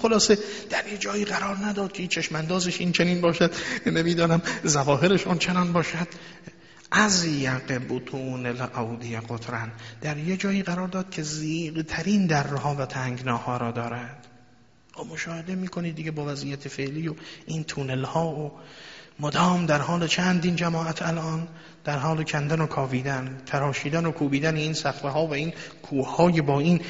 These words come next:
ریشه‌های این چنینی که بر اون عمارات و اون چنانی الان ساخته بشه.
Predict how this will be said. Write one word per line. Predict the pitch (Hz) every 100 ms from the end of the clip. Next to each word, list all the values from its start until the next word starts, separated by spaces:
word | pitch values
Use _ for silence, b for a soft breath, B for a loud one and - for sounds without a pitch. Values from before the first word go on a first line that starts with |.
| B -
ریشه‌های | 143 131 - 131 202
این | 202 202 196
چنینی | 196 190 190 190
که | 151
بر | 143
اون | 139 170 202 202 B -
عمارات | 147 143 143 165 156
و |
اون | 139
چنانی | 135 139 143 175
الان | 156 135 160
ساخته | 147 131 - 156
بشه. | 131 120 120